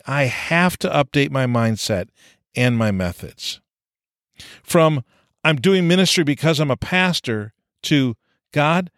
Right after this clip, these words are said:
I'm partnering with you today in a new and exciting culture that is constantly changing. Help me." You gotta go from,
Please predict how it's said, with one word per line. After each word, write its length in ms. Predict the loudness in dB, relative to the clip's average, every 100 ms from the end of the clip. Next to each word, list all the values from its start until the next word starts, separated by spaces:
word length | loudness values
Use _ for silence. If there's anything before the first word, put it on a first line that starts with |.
| _ _
I'm 220 | -6 -6 -4
partnering 580 | -2 -2 -2 0 0 0
with 160 | -2
you 320 | -2 -2 0 0
today 540 | -2 -2 -4 -6 -10 _ _ -6
in 120 | -2
a 80 | 0
new 380 | 2 2 4 2
and 140 | 0
exciting 580 | -4 -4 -2 0 0 -4
culture 600 | -6 -2 -2 -2 -8 -8 -14 _ _ -12
that 100 | -10
is 160 | -10
constantly 800 | -14 -8 -4 -4 -4 -8 -8 -10
changing. 720 | -6 -6 -4 -4 -6 -10 -14 -20 _ _
Help 320 | -4 -4 -4
me." 360 | -10 -12 -18 _ _ _ _ _
You 100 | -2
gotta 220 | 0 2
go 160 | 2 2
from, 580 | 0 0 0 -2 -8